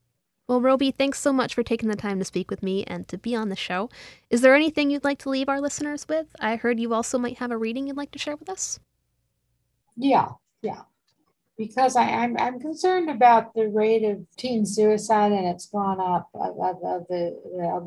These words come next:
Speaker 2: G B T Q plus community. So it says, "No matter what s-,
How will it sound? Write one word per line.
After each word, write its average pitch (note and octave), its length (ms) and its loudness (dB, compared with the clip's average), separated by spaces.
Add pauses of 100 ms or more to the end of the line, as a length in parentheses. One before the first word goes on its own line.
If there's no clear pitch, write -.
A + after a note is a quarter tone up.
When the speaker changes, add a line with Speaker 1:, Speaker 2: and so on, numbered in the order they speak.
Speaker 2:
G F3+ 120 -12
B F3+ 40 -8
T F3+ 200 -14
Q F#3+ 220 -8
plus F3+ 280 -8
community. G3 800 -2 (560)
So A3+ 560 0
it F3 140 -6
says, G3+ 720 -2 (1000)
"No B3 140 -2
matter C#4+ 460 2
what B3 280 2
s-, - 500 -14